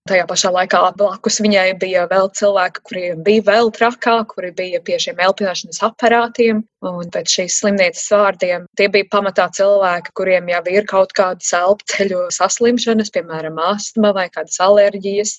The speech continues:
Nu, tā viņa minēja, ka tie bija tie cilvēki, kuriem slimības gaita ir bijusi smagāka, kuri bija slimnīcā, kā vidēji smagi vai smagi gadījumi. <coughs> Paldies Dievam, man šādu saslimšanu nav, un man tā slimības gaita notiek vēl salīdzinoši vieglā formā, bet jā,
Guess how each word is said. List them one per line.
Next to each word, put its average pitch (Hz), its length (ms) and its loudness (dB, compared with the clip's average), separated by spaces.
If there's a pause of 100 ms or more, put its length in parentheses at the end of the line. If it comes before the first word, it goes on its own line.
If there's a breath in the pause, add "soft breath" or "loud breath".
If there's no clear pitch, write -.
(160)
Nu, 190 220 -10
tā 180 160 0
viņa 190 240 2
minēja, 185 320 -4
ka - 220 0
tie 202 180 0
bija 208 160 -2
tie 226 140 2
cilvēki, 202 680 0
kuriem 185 320 -2
slimības 190 560 -6
gaita 180 400 -2
ir 170 200 -4
bijusi 190 420 0
smagāka, 190 500 0
kuri 170 200 -6
bija 170 200 -6
slimnīcā, 175 640 -6 (220)
kā 156 180 -8
vidēji 175 400 -2
smagi 185 320 -8
vai - 140 -6
smagi 185 380 -8
gadījumi. 180 580 -6
<coughs> - 720 -2 (200)
Paldies 185 420 -2
Dievam, 202 240 -2
man 185 160 -2
šādu 180 240 0
saslimšanu 180 640 -2
nav, 202 320 2
un 196 220 -6
man 196 240 0 (100)
tā 190 160 2
slimības 196 480 -4
gaita 202 300 0
notiek 202 340 2
vēl 185 160 -6
salīdzinoši 196 640 -2
vieglā 226 400 4
formā, 214 560 2
bet 180 240 -10
jā, 185 140 -4